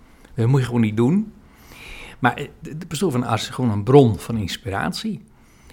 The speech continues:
In zijn toewijding aan zijn parochie, in zijn toewijding aan Christus. In zijn geloof in de Eucharistie. Dat is wat je van hem kunt overnemen.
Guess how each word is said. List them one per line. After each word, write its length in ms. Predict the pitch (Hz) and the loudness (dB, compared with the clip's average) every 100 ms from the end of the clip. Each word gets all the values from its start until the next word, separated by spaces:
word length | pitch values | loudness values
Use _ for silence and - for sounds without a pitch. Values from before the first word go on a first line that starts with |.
| - _ - | -20 _ 2
In 240 | 147 123 | 4 4
zijn 340 | - 113 98 | 2 -2 -2
toewijding 540 | - 175 127 101 101 110 | -2 0 0 0 -2 -2
aan 140 | 117 | -2
zijn 200 | - 101 | -4 -6
parochie, 320 | 135 143 123 | -4 -4 -2
in 60 | 107 | -6
zijn 140 | 110 | -6
toewijding 460 | 107 175 113 101 104 | -6 -4 -2 -4 -4
aan 140 | 95 95 | -6 -6
Christus. 720 | - 156 - - 92 - - - - - - - _ - | -4 -4 -4 -8 -10 -10 -14 -20 -20 -20 -20 -20 _ 0
In 180 | 135 117 | 2 4
zijn 220 | 110 101 | 0 -2
geloof 840 | 113 113 170 151 101 - - - - | 0 4 6 6 4 -4 -12 -16 -8
in 160 | 127 107 | -6 -4
de 60 | |
Eucharistie. 760 | 107 101 - 101 - 160 - - - - - - _ | -4 -8 -8 -12 -6 -4 -4 -10 -20 -20 -20 -20 _
Dat 200 | 185 156 | -4 -2
is 280 | 104 - - | -6 -8 -6
wat 200 | 113 - | -6 -4
je 80 | 110 | -4
van 140 | 117 | -4
hem 100 | 98 | -4
kunt 200 | - 98 | -6 -6
overnemen. 640 | 104 - 143 139 117 101 | -4 -4 -4 -4 -4 -6